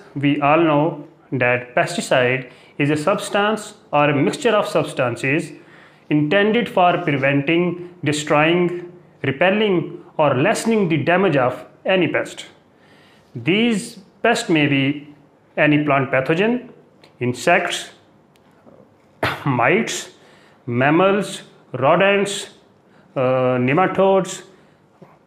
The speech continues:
and et cetera. For the classification of, uh, the pesticides on different bases, uh, but today, uh, we will, uh, study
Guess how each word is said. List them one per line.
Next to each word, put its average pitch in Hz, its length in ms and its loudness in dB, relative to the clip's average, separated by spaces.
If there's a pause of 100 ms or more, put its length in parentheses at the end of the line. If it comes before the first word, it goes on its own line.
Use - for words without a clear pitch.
(480)
and 170 200 0
et 151 140 0
cetera. 110 480 -4 (800)
For 185 180 4
the 208 120 0
classification 214 1080 -2
of, 147 460 0
uh, 143 280 0
the 139 100 -2
pesticides 131 840 -2 (640)
on 147 240 2
different 185 340 0
bases, 160 600 0 (420)
uh, 123 340 0
but 151 460 -2
today, 170 680 0
uh, 147 140 -2
we 156 140 2
will, 156 180 0 (640)
uh, 123 180 -2
study 156 720 -2